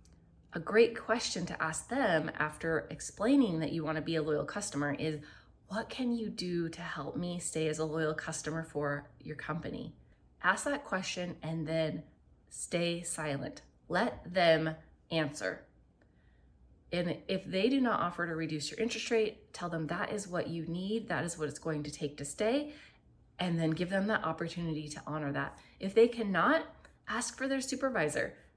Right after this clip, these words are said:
Have that conversation with a supervisor as well. In the end, the worst that will happen is they say no, move on to the next one.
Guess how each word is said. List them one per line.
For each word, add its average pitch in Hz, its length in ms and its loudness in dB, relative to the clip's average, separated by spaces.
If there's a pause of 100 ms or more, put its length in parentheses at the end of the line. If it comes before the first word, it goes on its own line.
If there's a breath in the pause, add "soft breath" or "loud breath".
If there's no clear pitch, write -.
Have 190 220 0
that 226 180 2
conversation 202 640 -4
with 175 140 -4
a - 40 4
supervisor 160 680 -2
as 151 220 -6
well. 151 520 -4 (840 loud breath)
In 262 200 10
the 294 180 8
end, 170 340 2 (100)
the 190 80 0
worst 190 280 2
that - 140 0
will 214 100 -2
happen 175 360 -4
is 170 120 -4
they 208 140 -6
say 277 240 4
no, 165 400 6 (220 loud breath)
move 214 220 4
on 226 160 6
to - 120 -6
the 214 80 0
next 170 360 -2
one. 165 280 -2